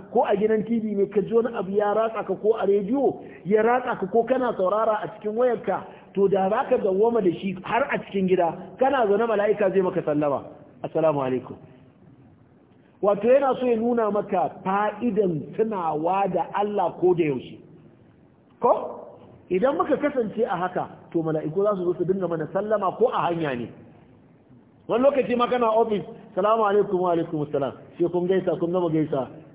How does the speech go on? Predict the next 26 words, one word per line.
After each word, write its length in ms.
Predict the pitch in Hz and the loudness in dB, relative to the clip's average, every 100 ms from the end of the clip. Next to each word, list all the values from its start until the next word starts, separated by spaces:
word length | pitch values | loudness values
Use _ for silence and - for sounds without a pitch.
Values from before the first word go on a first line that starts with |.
| - | -16
Sai 160 | 131 131 127 | -12 -10 -10
ce, 260 | 123 120 - - - - - | -12 -12 -16 -20 -20 -14 -2
kawai 160 | 214 175 | 0 2
sai 100 | 180 | 4
dai 100 | 185 | 4
ka 100 | 170 | 2
jiya 260 | 151 170 139 | 2 0 0
ka 80 | 131 | -4
ga 100 | - | -4
ɗit. 220 | 196 190 - - - 139 - 147 202 - 220 139 - - - - - - - - - - - - - 135 - - - - - - - - - - | -4 -6 -16 -20 -20 -20 -18 -16 -14 -14 -14 -16 -16 -18 -16 -12 -12 -10 -10 -10 -12 -12 -16 -16 -16 -16 -16 -18 -18 -14 -12 -12 -16 -18 -12 -6
<laughs> 220 | 214 214 | -2 2
Wallahi 280 | 233 269 262 | 4 6 6
wani 180 | 254 233 | 4 2
sai 100 | 247 | 2
ya 120 | 247 | 2
kira 260 | 247 247 240 | 2 4 4
mai 140 | 254 247 | 2 2
sauka. 320 | 208 196 202 214 - - - - - - 202 - 220 | 0 0 0 0 -4 -12 -12 -12 -12 -8 -8 -4 -4
<laughs> 800 | - 147 - 196 - - - 190 | -4 -8 -6 -6 -8 -16 -8 -2
Zai 220 | 277 285 | 2 2
ce 80 | 285 | 2
aljani 540 | 285 240 240 262 277 | 2 2 2 2 2
ne 80 | 277 | 4
ya 140 | 233 233 | 4 6
zo 140 | 240 | 4
ko? 180 | 247 277 | 6 6